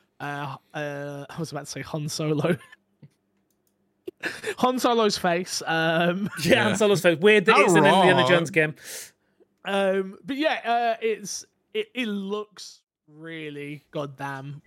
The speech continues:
Speaker 1: good.
Speaker 2: Mm-hmm.
Speaker 1: Like, as a whole, um,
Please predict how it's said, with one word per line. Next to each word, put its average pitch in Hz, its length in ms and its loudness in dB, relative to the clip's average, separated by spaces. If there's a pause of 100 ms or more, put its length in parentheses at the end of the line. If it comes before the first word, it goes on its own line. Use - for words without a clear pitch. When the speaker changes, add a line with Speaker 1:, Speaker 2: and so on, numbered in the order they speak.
(140)
Speaker 1:
good. 135 280 -8 (320)
Speaker 2:
Mm-hmm. 165 180 -6
Speaker 1:
Like, 147 400 -6 (340)
as 175 160 -4
a 151 120 -2
whole, 117 460 -10 (560)
um, 135 800 -8